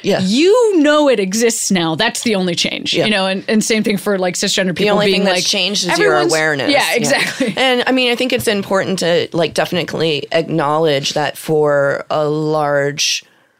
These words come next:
Speaker 1: portion of the leather community's history, like, people of color were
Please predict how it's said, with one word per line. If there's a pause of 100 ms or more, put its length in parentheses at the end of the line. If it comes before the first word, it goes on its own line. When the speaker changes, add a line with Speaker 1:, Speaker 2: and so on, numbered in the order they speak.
(160)
Speaker 1:
portion
of (240)
the
leather
community's
history,
like, (340)
people
of
color
were